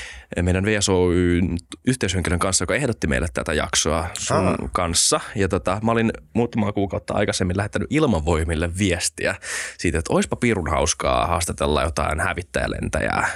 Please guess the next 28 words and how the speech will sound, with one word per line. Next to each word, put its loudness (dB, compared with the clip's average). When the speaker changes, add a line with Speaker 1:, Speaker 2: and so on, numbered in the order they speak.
Speaker 1:
sille 0
oikeasti -2
jotain -2
tyyppiä, -2
joka -2
niinku -2
lentää 0
niitä -2
Hornetteja, -2
Speaker 2:
Okei. -2
Speaker 1:
mitä 0
siellä -2
on. 4
Ja 2
sit -2
mä 4
olin 0
lähettänyt, 0
mä 2
en 0
tiedä 0
mihin 4
mä 4
sen 4
lähetin, 0
johonkin 2
tämmöiseen 0
niinku 2